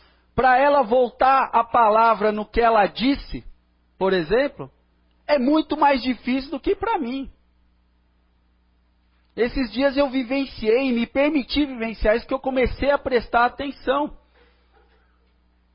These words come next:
Desliguei o piloto automático, saí do sono, que às vezes mesmo estando acordado, às vezes vive a vida, parece que tá dormindo, né? Porque a gente não presta atenção na gente nem nos outros.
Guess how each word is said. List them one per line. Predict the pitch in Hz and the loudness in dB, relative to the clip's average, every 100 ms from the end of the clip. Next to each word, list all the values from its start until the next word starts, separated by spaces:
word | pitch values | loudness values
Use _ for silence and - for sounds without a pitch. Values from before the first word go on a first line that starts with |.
| _ _ | _ _
Desliguei | 156 196 208 214 - 262 | -8 -6 -6 -4 2 2
o | 277 | 2
piloto | 262 220 226 240 214 | 0 0 2 2 -2
automático, | - 190 170 208 247 - - - - - | -2 -2 2 2 2 -2 -20 -20 -14 0
saí | 208 208 254 | 2 4 2
do | 240 226 | -2 -6
sono, | - - 226 262 196 135 _ _ - | -6 0 2 2 0 -6 _ _ -4
que | 185 | -2
às | 185 | 0
vezes | 214 175 | -2 0
mesmo | 220 269 233 | -2 -2 -4
estando | - 240 233 | -4 0 0
acordado, | 220 220 214 160 190 240 220 | 0 0 0 2 2 4 2
às | |
vezes | 196 214 202 185 - 110 - | 0 -2 -4 -14 -18 -18 -10
vive | 170 233 214 | -6 -2 0
a | 185 | 0
vida, | 160 226 208 | -2 -4 -2
parece | 190 208 - | -2 -4 -2
que | |
tá | 220 | -2
dormindo, | 190 214 190 196 269 254 185 | 0 -2 -2 -4 -4 -2 -2
né? | 233 - _ _ _ _ _ - | -4 -10 _ _ _ _ _ -14
Porque | 160 190 | -6 -4
a | |
gente | 175 190 196 | -4 -8 -8
não | 208 | -8
presta | 208 196 208 214 185 | -4 0 0 0 -8
atenção | 190 170 - 180 | -8 -8 -4 -2
na | 175 156 | 0 -2
gente | 175 190 175 | -4 -10 -8
nem | 175 | -8
nos | 175 147 | -6 -8
outros. | 185 220 | -10 -10